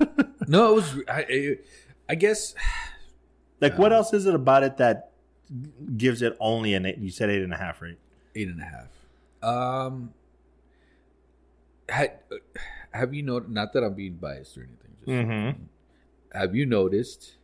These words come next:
Speaker 1: that every Marvel <laughs> character now has a female?
Speaker 2: Yeah, I, I, I don't know
Speaker 1: <laughs>
Speaker 2: if you sent that to me or if I just saw it somewhere, that every, at least every major one.
Speaker 1: Yeah.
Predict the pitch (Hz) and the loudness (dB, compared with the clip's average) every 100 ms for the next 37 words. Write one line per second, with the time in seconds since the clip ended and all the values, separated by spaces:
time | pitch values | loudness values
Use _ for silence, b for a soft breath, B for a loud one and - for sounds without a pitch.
0 | _ _ _ _ _ _ _ - 90 85 | _ _ _ _ _ _ _ -6 -2 0
1 | 80 78 - _ _ _ _ _ _ _ | 0 -4 -10 _ _ _ _ _ _ _
2 | _ _ _ _ _ 101 95 98 104 101 | _ _ _ _ _ -2 -2 -2 -6 -12
3 | _ - 104 123 - 131 117 120 104 98 | _ -6 -2 -2 0 0 0 -2 -4 -4
4 | 107 104 107 104 107 _ _ _ _ _ | -4 -4 -6 -8 -10 _ _ _ _ _
5 | _ - 151 131 123 127 139 131 123 131 | _ 4 6 6 6 4 4 2 4 4
6 | 180 208 147 135 160 160 160 156 160 160 | 6 6 2 2 2 2 0 4 2 2
7 | 165 165 165 147 120 131 120 135 120 - | -4 0 2 4 4 2 2 -2 -4 2
8 | 117 117 - 110 107 104 98 - 117 120 | 2 2 -4 -4 -2 0 -2 -2 -2 0
9 | 123 127 117 117 117 113 135 135 139 139 | 0 0 0 0 0 2 0 2 0 0
10 | 120 113 113 107 92 80 - - 92 78 | -2 -2 -2 -4 -6 -8 -14 -12 -10 -10